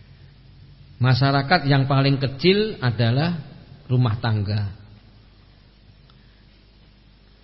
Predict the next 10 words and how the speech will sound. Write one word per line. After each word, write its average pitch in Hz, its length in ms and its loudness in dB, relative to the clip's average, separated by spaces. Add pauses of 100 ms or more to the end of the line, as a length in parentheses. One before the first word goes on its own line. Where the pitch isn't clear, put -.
(240)
Yang 131 240 4
agak 135 300 0 (100)
besar 165 400 0 (320)
dalam 113 640 -2 (1120)
sekolahan, 127 1040 2
dalam 110 480 -2
pondok 110 320 -2
pesantren, 120 800 0 (480)
dalam 110 320 -2
yayasan. 120 880 0